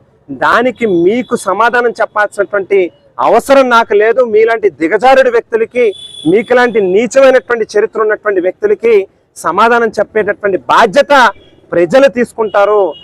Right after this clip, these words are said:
అది ఎన్నో రోజులు లేదు. ఈవేళ పంతొమ్మిదో తారీఖు ఏప్రిల్ నెల, మే పదమూడో తారీఖు అంటే, సరిగ్గా ఇవాళకి చూస్తే ఇరవై మూడు, ఇరవై నాలుగు రోజులు సమయం కనిపిస్తా ఉంది.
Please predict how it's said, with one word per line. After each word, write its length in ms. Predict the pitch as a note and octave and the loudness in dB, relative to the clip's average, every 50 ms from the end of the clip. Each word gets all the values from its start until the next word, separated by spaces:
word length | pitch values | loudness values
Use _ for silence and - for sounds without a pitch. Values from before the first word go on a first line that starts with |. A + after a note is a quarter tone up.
| - _ - | -14 _ -4
అది 180 | D#3 E3 F3 F3 | -2 0 2 2
ఎన్నో 300 | E3+ F#3 G3+ A#3 B3 A#3+ | 2 2 2 4 4 4
రోజులు 320 | A#3+ A#3 G#3+ G3 A3+ G#3+ | 4 2 2 0 0 0
లేదు. 440 | G#3 G#3+ G#3+ G3+ G#3+ A3 G3+ F3 D3 - _ _ _ _ D#3 | 0 0 0 0 0 -2 -2 -4 -6 -12 _ _ _ _ -2
ఈవేళ 280 | D#3+ F3+ G#3 A#3 A#3+ | 0 2 2 2 2
పంతొమ్మిదో 580 | A3+ - - G3 G3+ G#3+ - B3 B3 B3 A#3+ A#3 | 0 0 -2 -2 -2 -2 -2 -2 -2 0 -2 -2
తారీఖు 460 | - A3+ A3 A3 A3+ A3+ - - A3 | 0 -2 -2 0 0 -2 -2 0 0
ఏప్రిల్ 480 | G3 F3 F#3+ A3 - - A3 A3 G#3 G3+ | 2 2 2 0 -2 -2 -2 -2 0 0
నెల, 300 | G3+ G#3 A#3+ B3+ A#3+ G#3+ - - _ _ _ _ - | 0 0 2 2 0 0 -2 -8 _ _ _ _ -4
మే 280 | D3 D#3 E3+ G3 A#3 B3 | 0 0 2 2 2 2
పదమూడో 500 | - - G#3 G#3 A#3+ B3 B3 B3+ B3 A#3 | 2 0 0 0 0 2 2 2 2 2
తారీఖు 420 | - A3+ A3 A3+ A#3 A3+ - A#3 | 0 0 0 0 -2 -4 -2 -4
అంటే, 280 | G#3+ G#3 G3 - B3 A3 | -4 -4 -2 -2 -4 -4
సరిగ్గా 720 | - - - F#3+ F#3+ A#3 A3+ F#3 G#3+ C4 C4 B3 A3+ G3 - - - - - - - | -4 -4 -2 -2 -2 -2 -4 -2 2 2 4 4 4 2 0 -6 -18 -20 -20 -8 -4
ఇవాళకి 560 | E3 E3+ G#3 A#3 B3+ A3+ B3+ A#3 A#3+ G3+ - | -2 2 2 2 2 2 0 -2 -4 -2 -2
చూస్తే 480 | A#3 G#3+ - - B3+ C4 B3 A3+ G#3 - _ _ _ - D3 | -2 -2 0 2 2 4 4 2 0 -4 _ _ _ -4 -2
ఇరవై 320 | E3+ G3 A3+ A#3 A3+ A3 | 0 0 2 2 2 2
మూడు, 240 | G#3+ G#3+ G#3 G#3 G#3 | 2 2 2 2 2
ఇరవై 240 | G3+ G3 F#3+ F#3+ F#3 | 2 2 0 0 -2
నాలుగు 300 | F#3 F3+ F3 F3 E3+ E3+ | -2 -2 -4 -4 -4 -2
రోజులు 500 | F3+ G#3+ A3+ F#3 B3 A#3+ A#3 G#3+ F#3+ F3+ _ _ _ _ - | 0 0 0 0 0 0 0 0 0 -2 _ _ _ _ -14
సమయం 420 | - - E3+ F3 G#3 A#3 A#3+ A#3+ | -8 -6 -4 -2 0 0 0 0
కనిపిస్తా 520 | - G#3+ G3+ G#3 G3 G3+ G3 - - G3 F#3+ | -2 -2 -4 -4 -4 -4 -6 -6 -4 -4 -2
ఉంది. 480 | F#3 F3+ F3+ F3+ G3 G3+ F#3 F3 D#3 | -2 -2 -2 0 0 0 0 -2 -4